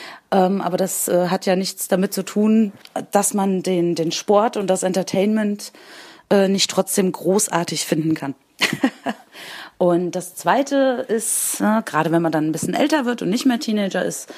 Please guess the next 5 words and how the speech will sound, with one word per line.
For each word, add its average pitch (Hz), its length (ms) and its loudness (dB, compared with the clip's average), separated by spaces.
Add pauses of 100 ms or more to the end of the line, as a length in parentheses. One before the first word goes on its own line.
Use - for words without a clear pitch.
(400)
natürlich 180 460 0
ist - 260 -4
auch, 170 340 0
auch 165 280 -2
jeder 160 840 0